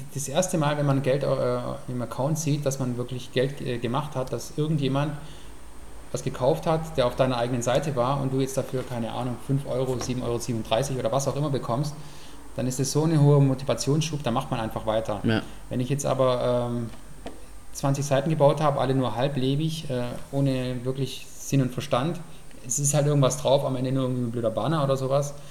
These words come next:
Speaker 1: kauft aber keiner was, dann hänge ich dann ein halbes Jahr dran rum, denke mir, super, ich habe Serverkosten, ich habe also die, die Hostingkosten und
Speaker 2: Generiere
Speaker 1: hab da
Speaker 2: vielleicht noch nicht mal Traffic entsprechend, ne?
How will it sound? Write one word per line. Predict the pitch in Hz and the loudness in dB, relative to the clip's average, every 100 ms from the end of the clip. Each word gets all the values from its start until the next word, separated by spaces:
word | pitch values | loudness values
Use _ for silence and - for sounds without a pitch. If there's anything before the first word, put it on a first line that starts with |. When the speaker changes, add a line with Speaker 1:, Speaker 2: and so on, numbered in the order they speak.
| - - - - - - - | -12 -12 -12 -12 -12 -12 0
Speaker 1:
kauft | 139 156 | 2 4
aber | 160 151 | 4 4
keiner | 143 139 143 | 6 6 8
was, | 139 143 | 6 4
dann | 143 135 131 127 123 117 - - - - 135 120 113 | 2 2 0 -2 -6 -6 -10 -10 -12 -12 -8 -8 -2
hänge | 135 | 0
ich | 156 | 2
dann | 147 139 | 4 4
ein | 123 | 4
halbes | 127 135 139 | 2 2 4
Jahr | 127 | 2
dran | 123 120 | 4 2
rum, | 120 147 | 4 2
denke | 151 139 | 4 2
mir, | 127 | 0
super, | 135 139 139 | 0 2 2
ich | - | 2
habe | 117 | -4
Serverkosten, | - 127 156 156 160 156 - 139 | 2 2 2 2 0 0 -2 -2
ich | 120 | -2
habe | 120 117 | -2 -2
also | 113 113 110 120 113 | -4 -4 -8 -10 -10
die, | 110 | -6
die | 110 107 104 | -6 -6 -2
Hostingkosten | 127 143 170 147 156 - 165 156 | 0 0 0 0 -2 -2 -2 -2
und | 139 120 - - - 113 87 - | 0 -2 -2 -4 -6 -6 -6 0
Speaker 2:
Generiere | 120 113 117 127 120 | 4 4 6 8 8
Speaker 1:
hab | 113 | 4
da | |
Speaker 2:
vielleicht | 113 - 117 120 - | -4 -2 0 0 2
noch | 120 | 4
nicht | 117 | 4
mal | 120 113 - - - | 4 0 -2 -8 -8
Traffic | - 123 120 139 | 2 2 2 0
entsprechend, | 131 139 135 131 131 123 | 0 2 2 4 6 6
ne? | 117 | 4